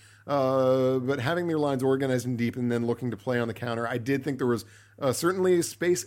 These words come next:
in that period of the game when they could have been a little bit more front foot, a little bit more positive, a little bit more possession oriented, and they weren't. Uh, which I don't, I, I'm not nearly as concerned about that,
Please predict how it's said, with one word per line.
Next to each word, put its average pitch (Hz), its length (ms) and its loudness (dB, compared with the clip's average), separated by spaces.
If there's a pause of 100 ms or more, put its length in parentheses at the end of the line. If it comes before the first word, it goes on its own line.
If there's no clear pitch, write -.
in 180 180 -2
that 170 160 -2
period 147 260 -2
of 135 60 -2
the 123 60 -4
game 123 180 0
when 120 120 0
they 113 80 0
could 160 320 -4
have 127 280 -4
been 131 320 2 (380)
a 135 60 0
little 160 280 6
bit 165 140 4
more 143 180 6
front 139 220 0
foot, 127 180 -2
a 120 60 0
little 143 240 4
bit 147 120 8
more 135 140 2
positive, 120 460 0
a 117 40 2
little 135 200 2
bit 139 100 4
more 123 160 4
possession 123 420 0
oriented, 107 440 0 (200)
and 160 160 4
they 151 60 10
weren't. 135 320 4 (420)
Uh, 127 420 4
which 127 500 0 (720)
I 151 120 2
don't, 180 240 0
I, 151 240 6
I'm 160 200 4
not 160 160 4
nearly 165 340 8
as 156 100 6
concerned 143 360 -2
about 110 260 2
that, 156 320 -2